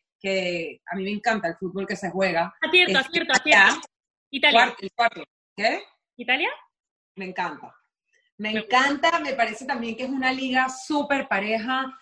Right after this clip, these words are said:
Speaker 1: que es un, es un, es un, es un fútbol muchísimo menos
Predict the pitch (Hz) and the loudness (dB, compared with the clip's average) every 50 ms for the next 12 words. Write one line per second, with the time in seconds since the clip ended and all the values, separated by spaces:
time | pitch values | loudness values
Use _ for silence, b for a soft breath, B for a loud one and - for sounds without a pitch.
0 | _ _ - 233 220 214 214 202 - - - - _ - - 226 220 220 208 202 | _ _ -4 0 0 2 0 0 -4 -8 -16 -20 _ -6 0 0 2 2 0 0
1 | 240 254 254 262 262 - 233 220 214 247 254 233 208 202 - 202 226 208 214 233 | 2 4 4 4 2 2 -2 -2 2 2 2 2 2 -2 -4 -4 -2 0 0 2
2 | 247 247 254 254 254 247 240 233 220 202 190 180 165 156 - B B B B B | 4 6 6 8 8 6 6 4 4 2 2 0 -2 -4 -10 B B B B B
3 | B B B B - 262 262 220 269 285 269 - - 285 294 277 208 214 262 262 | B B B B -4 -2 2 4 4 4 4 4 4 6 6 6 6 6 6 8
4 | 269 269 262 - - - _ _ _ _ _ _ _ _ - 220 220 - - 233 | 8 8 6 4 -2 -12 _ _ _ _ _ _ _ _ 2 4 4 4 4 2
5 | 220 - 262 254 254 262 269 269 269 247 226 226 220 214 214 214 226 233 247 247 | 2 4 4 6 6 6 8 6 6 6 6 6 6 6 6 6 4 4 4 2
6 | 233 - - - | 0 -2 -6 -8